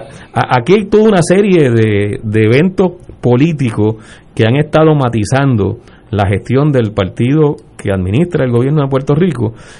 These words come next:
eh, que uno tiene que pensar que en el cálculo político de quienes están,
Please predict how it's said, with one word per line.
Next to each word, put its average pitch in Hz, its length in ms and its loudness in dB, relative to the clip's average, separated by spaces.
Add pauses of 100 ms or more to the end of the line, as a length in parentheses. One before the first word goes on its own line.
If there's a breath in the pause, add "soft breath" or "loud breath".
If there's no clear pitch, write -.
(100)
eh, 104 300 0
que 107 100 0
uno 120 220 2
tiene 117 260 0
que 143 120 -2
pensar 165 420 0
que 110 240 -2
en 104 240 -4
el 95 140 -6
cálculo 151 400 -2
político 139 600 0 (300 loud breath)
de 92 140 -6
quienes 92 320 -2
están, 160 380 -2